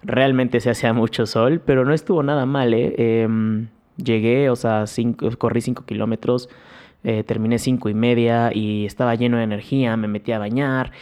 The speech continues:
y, e hice el aseo, te lavé los trastes, o sea, como que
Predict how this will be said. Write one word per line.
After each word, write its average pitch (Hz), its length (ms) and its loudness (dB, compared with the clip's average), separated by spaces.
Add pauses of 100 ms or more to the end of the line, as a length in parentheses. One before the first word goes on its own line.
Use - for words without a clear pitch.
(200)
y, 107 280 -4
e 110 120 -6
hice 117 220 -4
el 107 60 -2
aseo, 131 760 0
te - 100 -4
lavé 110 220 0
los 101 180 -4
trastes, 120 300 -4
o 117 40 -6
sea, 120 100 -6
como 120 220 -2
que 113 180 -4